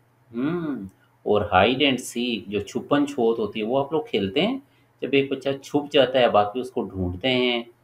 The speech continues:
ठीक है? और बर्फ़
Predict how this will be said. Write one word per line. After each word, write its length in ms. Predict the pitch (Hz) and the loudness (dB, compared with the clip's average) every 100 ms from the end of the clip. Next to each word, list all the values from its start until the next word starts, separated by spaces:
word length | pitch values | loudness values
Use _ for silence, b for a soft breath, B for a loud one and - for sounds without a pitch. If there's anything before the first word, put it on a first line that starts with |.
| _ _ _ - | _ _ _ -8
ठीक 260 | 113 110 | -6 -2
है? 200 | 143 - _ _ _ _ - | -2 -2 _ _ _ _ -6
और 560 | 120 139 143 120 - - - | 0 2 2 0 -2 -10 0
बर्फ़ 280 | 123 175 | 4 4